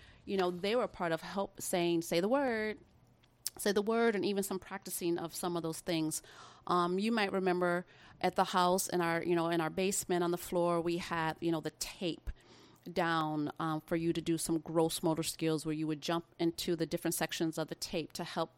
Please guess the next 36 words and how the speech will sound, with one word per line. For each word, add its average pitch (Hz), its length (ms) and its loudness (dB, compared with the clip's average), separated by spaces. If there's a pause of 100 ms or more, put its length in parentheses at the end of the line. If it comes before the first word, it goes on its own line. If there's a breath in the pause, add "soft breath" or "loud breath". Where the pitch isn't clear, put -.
(100)
grow 170 220 0
your, 160 340 -2 (400 loud breath)
your 185 120 4
balance 165 800 0
and 175 180 6
things 185 260 2
like 170 220 -6
that. 170 320 -2 (460 loud breath)
And, 175 520 4 (120)
um, 85 480 -2 (100)
and 175 300 4
the 175 120 2
speech - 360 -2
therapy 214 580 0
and 170 100 4
the 180 120 0
occupational 190 480 0
therapy, 175 600 0 (480 loud breath)
really, 240 500 4
if 196 140 0
I 214 80 2
will 214 120 2
go 202 100 2
back, 180 240 0
I 196 60 4
wish 226 240 0
I 214 60 2
would 196 140 0
have, - 200 -6
uh, 165 200 -2
kind 208 220 0
of 170 120 0
calculated 160 520 -2
the 156 100 -2
hours, 151 360 -4
but - 100 4